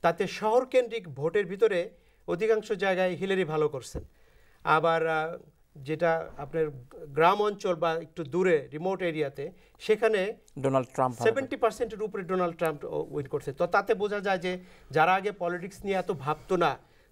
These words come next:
Speaker 1: তাদের দেয়াল পিঠ থেকে গেছে, এখন তারা ওইখান থেকে রিভাইভ করার জন্য, এ, ডোনাল্ড ট্রাম্পের কলে সাড়া দিয়েছেন। এটা আমার কাছে মনে হয়। ধন্যবাদ।
Speaker 2: সাইদ আহমেদ, আপনার কাছে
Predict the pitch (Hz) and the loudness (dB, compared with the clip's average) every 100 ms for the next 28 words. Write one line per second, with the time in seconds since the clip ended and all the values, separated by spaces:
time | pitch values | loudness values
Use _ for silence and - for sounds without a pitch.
0 | _ 175 180 180 139 190 220 208 - 220 | _ 0 2 -2 0 2 2 0 -6 -10
1 | - - 214 202 196 226 226 269 _ 160 | -8 -4 0 0 -2 2 2 2 _ -8
2 | 165 175 175 170 165 170 165 160 160 151 | -6 -2 0 2 0 -4 -8 -2 0 0
3 | - - 131 156 214 - - 180 170 165 | -4 -10 -2 2 2 2 2 2 2 -2
4 | 170 160 156 - _ _ - 139 160 165 | -4 -4 -6 -16 _ _ -6 0 2 0
5 | 160 165 151 151 - 151 147 143 143 135 | 0 -2 -2 -2 -2 0 0 -2 -2 -2
6 | 135 120 135 143 131 117 123 117 113 120 | -6 -8 -8 -6 -6 -8 -12 -14 -12 -8
7 | 135 117 135 143 139 139 165 175 - 131 | -6 -8 -2 2 4 2 0 0 0 -2
8 | 127 - 127 | -2 -2 -4